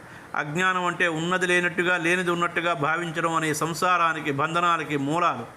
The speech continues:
వారిలో ఆత్మజ్ఞానం కలగనంత వరకు ఈ జ్ఞానం, అంటే ఈ అజ్ఞానం, దాని వలన కలిగే దుఃఖం, భ్రమ తొలగిపోవు.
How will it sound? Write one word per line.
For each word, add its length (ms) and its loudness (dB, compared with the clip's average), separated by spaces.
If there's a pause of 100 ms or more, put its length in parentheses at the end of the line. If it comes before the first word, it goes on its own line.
(380)
వారిలో 300 2
ఆత్మజ్ఞానం 760 0
కలగనంత 480 -2
వరకు 320 2
ఈ 160 -2
జ్ఞానం, 720 -2 (520)
అంటే 600 0 (340)
ఈ 200 0
అజ్ఞానం, 880 0 (300)
దాని 380 2
వలన 340 2
కలిగే 380 2
దుఃఖం, 520 -2
భ్రమ 320 2
తొలగిపోవు. 880 -2